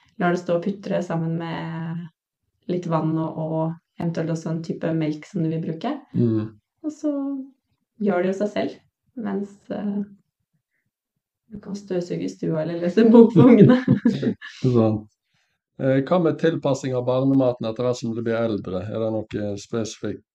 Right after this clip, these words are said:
Speaker 2: knyttet til ulike alderstrinn, ernæringsbehov?
Speaker 1: Ja,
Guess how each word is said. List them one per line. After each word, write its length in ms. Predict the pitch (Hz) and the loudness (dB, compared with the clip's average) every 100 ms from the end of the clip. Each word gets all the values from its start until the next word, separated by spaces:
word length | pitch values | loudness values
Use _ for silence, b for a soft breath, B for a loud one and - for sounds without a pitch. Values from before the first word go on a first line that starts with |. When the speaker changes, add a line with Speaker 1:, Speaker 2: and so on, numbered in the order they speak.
| 117 | -12
Speaker 2:
knyttet 340 | 113 113 110 | -10 -10 -6
til 140 | 120 | -6
ulike 240 | 107 110 110 | -6 -6 -4
alderstrinn, 760 | 113 113 101 - 117 113 113 127 _ _ _ _ _ _ _ _ - | -4 -4 -8 -8 -8 -6 -8 -10 _ _ _ _ _ _ _ _ 0
ernæringsbehov? 880 | 107 110 107 104 - 107 110 110 110 - _ _ _ - | 4 6 4 2 0 4 6 4 2 -6 _ _ _ 0
Speaker 1:
Ja, 220 | 180 147 | 4 4